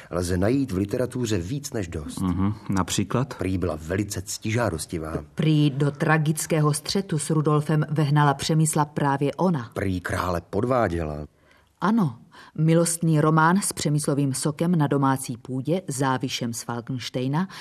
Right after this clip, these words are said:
Speaker 3: začal prý už před manželovou smrtí.
Speaker 1: Prý malého prince Václava nechala lehkomyslně osudu jenom proto, že jí byl záviš dražší a že bez něho nemohla vydržet.
Speaker 2: Lze to všechno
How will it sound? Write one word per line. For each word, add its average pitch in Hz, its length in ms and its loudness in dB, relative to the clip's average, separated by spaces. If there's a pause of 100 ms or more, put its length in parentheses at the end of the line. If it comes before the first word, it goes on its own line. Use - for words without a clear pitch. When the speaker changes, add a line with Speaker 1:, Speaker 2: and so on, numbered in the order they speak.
(180)
Speaker 3:
začal 208 600 0 (220)
prý 131 580 -2 (400)
už 262 180 -2
před 254 320 -2
manželovou 233 600 2
smrtí. 156 640 -4
Speaker 1:
Prý 120 300 0
malého 113 420 4
prince 104 400 0
Václava 101 540 0
nechala 95 360 0
lehkomyslně 95 720 -2
osudu 90 440 -4
jenom 82 300 -2
proto, 95 420 -4 (420)
že 87 140 -2
jí 107 160 0
byl 101 180 2
záviš 92 540 -2
dražší 95 800 -4 (420)
a 92 120 -2
že 90 160 -2
bez 107 220 -4
něho 117 220 -2
nemohla 123 340 -2
vydržet. 101 720 -6
Speaker 2:
Lze 98 340 2
to 92 140 0
všechno 87 600 -2